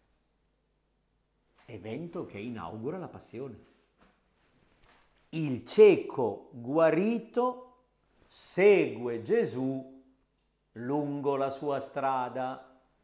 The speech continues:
Ecco il modello offerto al discepolo. Superare la durezza del cuore, superare la sordità, recuperare la vista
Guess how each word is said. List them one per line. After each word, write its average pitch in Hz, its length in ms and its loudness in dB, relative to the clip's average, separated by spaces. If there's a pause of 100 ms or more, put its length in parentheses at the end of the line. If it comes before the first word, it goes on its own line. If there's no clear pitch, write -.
(440)
Ecco 151 540 -10
il 131 300 -6
modello 127 840 -8
offerto 120 600 -10
al 113 160 -8
discepolo. 110 920 -10 (1160)
Superare 123 600 -2
la 120 120 -4
durezza 120 480 -8
del 117 200 -6
cuore, 117 520 -6 (800)
superare 120 1160 -4
la 113 140 -8
sordità, 110 1160 -6 (560)
recuperare 113 1300 -8
la 101 140 -12
vista 113 680 -12